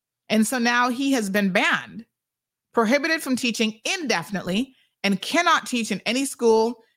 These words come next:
sixth form, college, relevant youth accommodation, or children's home in England. Furthermore, in view of the seriousness of the allegations proved against him, I've decided that Mister Keene shall not be entitled to apply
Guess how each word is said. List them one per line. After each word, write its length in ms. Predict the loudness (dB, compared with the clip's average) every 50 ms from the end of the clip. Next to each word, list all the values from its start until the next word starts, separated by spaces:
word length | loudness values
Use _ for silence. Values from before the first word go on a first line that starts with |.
| _
sixth 340 | -8 -6 -4 -4 -4 -6 -4
form, 260 | 0 0 2 2 0
college, 460 | 0 0 0 2 2 2 0 -2 -2 0
relevant 460 | 2 2 2 4 2 0 0 0 0
youth 180 | 0 0 0
accommodation, 760 | -2 -2 0 0 0 2 2 0 -2 -4 -2 -2 -2 -2 -4 _ _ _ _ _ _ _ 2
or 140 | 2 2 2
children's 580 | 0 -4 -2 -2 -2 0 2 0 0 0 0
home 300 | 0 0 0 2 0 0
in 140 | -2 -2 -2
England. 580 | -2 -4 -4 0 2 2 2 0 0 -6 -12 -18 _ _ _ _ _ _ _ _ _ _ _ _ _ _ _ _ _ -2
Furthermore, 840 | 2 4 4 4 4 2 2 4 4 4 4 2 0 -2 -4 _ _ _ _ _ _ _ _ _ _ -2
in 180 | 0 0 2 0
view 160 | 0 0 0
of 80 | 0
the 80 | 0 -2
seriousness 500 | -2 -2 -2 -2 0 0 -2 -2 -4 -4
of 100 | -4 -4
the 80 | -2 0
allegations 580 | 0 0 0 -2 -2 -2 -2 -2 -2 -2 -4
proved 260 | -2 0 -2 0 0
against 340 | 0 0 0 0 -2 -2 -4
him, 260 | -6 -4 -4 -4 -6 -6 _ _ _ _ -2
I've 200 | 0 0 2 2
decided 420 | -2 -4 -2 0 0 2 2 2 0
that 100 | 0 -2
Mister 240 | -2 -4 -4 -6 -8
Keene 480 | -6 -4 -2 0 0 2 0 0 -2 -4
shall 320 | -6 -4 0 0 2 2 2
not 240 | 2 0 0 -2 -4
be 80 | -6
entitled 380 | -4 -2 -2 -2 0 -2 -2 -2
to 60 | -4
apply 440 | -4 0 0 0 2 2 0 -2